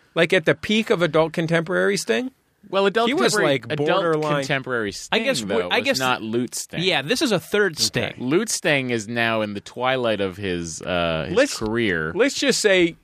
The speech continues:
Speaker 1: let's just say you're a sad, lonely Lute enthusiast. <laughs> And you're tired of going to early music concerts being held
Speaker 2: <laughs>
Speaker 1: in churches and attended by less people than are in the ensemble performing.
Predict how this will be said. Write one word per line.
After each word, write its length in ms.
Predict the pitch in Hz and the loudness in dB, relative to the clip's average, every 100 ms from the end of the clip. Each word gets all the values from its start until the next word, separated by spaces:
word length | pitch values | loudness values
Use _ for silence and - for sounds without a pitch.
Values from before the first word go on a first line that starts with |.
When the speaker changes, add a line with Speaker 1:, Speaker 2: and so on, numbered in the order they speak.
| 160 - | -20 -10
Speaker 1:
let's 320 | 143 208 - | -2 -2 0
just 200 | 202 170 | -2 0
say 200 | 160 143 | 0 2
you're 180 | 135 117 | 0 -2
a 60 | |
sad, 580 | 95 - 143 135 139 117 | -4 -2 2 4 2 0
lonely 420 | 117 117 139 120 113 | -4 -2 -2 -4 -4
Lute 300 | 104 120 120 | -2 -2 -2
enthusiast. 1300 | 95 92 104 127 - 151 117 190 165 - 101 - 202 | -10 -6 -6 -4 -4 -4 -2 -2 -2 -4 -4 -4 -4
<laughs> 40 | 151 - _ - 269 294 190 | -4 -10 _ -10 -6 -4 -4
And 140 | 214 | 0
you're 140 | 220 196 | 0 0
tired 460 | - 180 226 226 | -4 0 2 2
of 120 | 202 | 2
going 260 | 170 175 170 | 4 4 4
to 140 | 160 - | 2 2
early 320 | 147 185 196 | 2 4 2
music 480 | 185 156 160 156 139 | 2 2 2 2 0
concerts 640 | - 131 117 - 117 113 - | 0 0 0 2 0 0 -2
being 300 | 151 143 139 | 2 2 2
held 340 | 147 156 139 | 0 0 2
Speaker 2:
<laughs> 440 | 143 - 202 175 | 0 0 0 2
Speaker 1:
in 240 | 175 170 160 | 2 0 0
churches 680 | - 160 160 156 147 123 127 | -2 0 0 0 0 0 -2
and 80 | |
attended 460 | 120 - 151 160 147 | -4 0 0 0 0
by 160 | 131 123 | 2 2
less 280 | 127 139 | 0 0
people 360 | - 156 147 143 | 0 -2 0 0
than 200 | 120 123 | 2 2
are 80 | 123 | 0
in 200 | 135 139 | 0 -2
the 140 | 127 | 0
ensemble 580 | 117 113 - 127 120 117 | 0 -2 -2 -2 0 -4
performing. 680 | - 113 - 110 95 80 | -4 -6 -4 -4 -4 -8